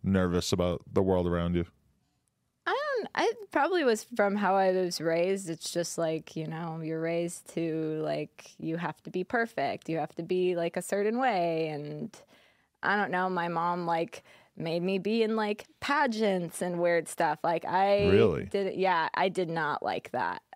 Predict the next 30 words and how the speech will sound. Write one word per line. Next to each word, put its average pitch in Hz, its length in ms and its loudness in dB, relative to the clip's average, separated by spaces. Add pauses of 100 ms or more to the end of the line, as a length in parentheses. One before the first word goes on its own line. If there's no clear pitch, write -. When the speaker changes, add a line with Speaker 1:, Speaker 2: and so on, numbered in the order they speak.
Speaker 2:
I 165 120 0
hated 165 400 -2
that. - 580 0
<laughs> - 40 -16 (360)
Um, 165 460 2
she 214 220 2
wanted 240 400 4
to 226 80 -2
be, 214 240 2
like, 190 240 2
a 170 100 0
stage 170 720 0
mom 156 400 -2
or 151 80 -4
something 156 420 -6
weird. 147 440 0
I 147 100 -2
don't 139 140 -6
know. 85 180 -8
Speaker 1:
How 104 160 2
long 139 220 4
did 131 120 2
you 113 120 4
actually 104 480 0
do 95 500 -2
the, 85 340 0
the 90 120 -4
pageants 90 480 -2
for, 64 260 -8
though? 92 180 -8